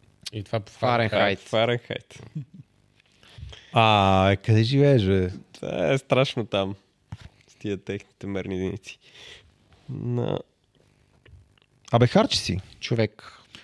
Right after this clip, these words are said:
Speaker 4: Сто киловатт часова батерия, двеста и петдесет километра.
Speaker 3: Значи аз мога веднага ти кажа как ще направя четиристотин
Speaker 4: Ти кажа, че
Speaker 3: мили.
Speaker 4: колко? Триста и колко?
Speaker 1: Така че аз да го
Speaker 4: Четиристотин
Speaker 1: карам.
Speaker 4: километра
Speaker 3: Не.
Speaker 4: прави в момента.
Speaker 2: В момента прави
Speaker 3: Между
Speaker 2: четиристотин километра
Speaker 3: гумите.
Speaker 2: в час.
Speaker 4: Четиристотин,
Speaker 2: На
Speaker 4: това са
Speaker 2: сто и дванайсет километра в час.
Speaker 4: Е, това са двайсет и пет-шест разход. Това е нормално
Speaker 2: В
Speaker 4: за
Speaker 2: момента.
Speaker 4: този пикап.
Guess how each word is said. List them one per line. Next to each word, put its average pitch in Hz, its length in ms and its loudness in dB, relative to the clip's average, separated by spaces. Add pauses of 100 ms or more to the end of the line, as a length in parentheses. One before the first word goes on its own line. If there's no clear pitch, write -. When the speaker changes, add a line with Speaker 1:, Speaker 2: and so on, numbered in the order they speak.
(120)
Speaker 4:
Сто - 200 0
киловатт 160 360 2
часова 151 320 4
батерия, 143 360 4
двеста 131 260 0
и 117 40 0
петдесет 120 360 2
километра. 120 360 0
Speaker 3:
Значи 131 160 4
аз 135 180 2
мога 147 200 4
веднага 165 280 4
ти - 100 -14
кажа 165 180 -4
как 127 200 -6
ще - 160 -8
направя 107 360 -4
четиристотин 104 400 -6
Speaker 4:
Ти - 60 -4
кажа, 123 200 4
че 101 80 -4
Speaker 3:
мили. 98 100 2
Speaker 4:
колко? 127 260 0
Триста 123 380 0
и 113 120 0
колко? 120 300 -4
Speaker 1:
Така 131 220 -8
че - 120 0
аз 143 100 2
да 143 60 4
го 135 60 0
Speaker 4:
Четиристотин 151 80 2
Speaker 1:
карам. 120 200 4
Speaker 4:
километра 113 280 -2
Speaker 3:
Не. 123 120 2
Speaker 4:
прави 107 100 0
в - 80 -8
момента. 98 260 0
Speaker 2:
В - 20 6
момента 139 260 2
прави 147 140 2
Speaker 3:
Между 151 120 2
Speaker 2:
четиристотин 135 320 4
километра 123 300 2
Speaker 3:
гумите. 113 60 0
Speaker 2:
в - 100 -6
час. - 20 -
Speaker 4:
Четиристотин, 143 680 2
Speaker 2:
На 147 100 4
Speaker 4:
това - 20 4
са 151 160 4
Speaker 2:
сто 143 40 4
и 147 40 4
дванайсет 143 340 2
километра 127 280 0
в - 40 -14
час. 117 220 -2
Speaker 4:
Е, 151 80 4
това 180 180 2
са - 120 -4
двайсет 196 340 2
и 190 40 -6
пет-шест - 440 2
разход. 190 340 2
Това 98 140 2
е 98 40 2
нормално 127 380 4
Speaker 2:
В - 20 4
Speaker 4:
за 139 140 4
Speaker 2:
момента. 127 140 2
Speaker 4:
този 95 80 0
пикап. - 360 -4